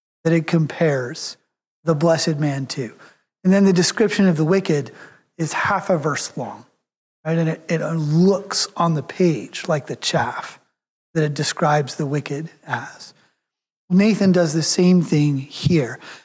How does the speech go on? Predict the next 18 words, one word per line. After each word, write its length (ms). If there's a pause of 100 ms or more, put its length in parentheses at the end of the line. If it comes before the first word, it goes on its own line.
(160)
The 100
only 320
thing 220
you 100
need 180
to 100
know 180
about 260
the 80
rich 340
man 280
until 300
we 120
get 200
to 100
what 160
he 80
does 560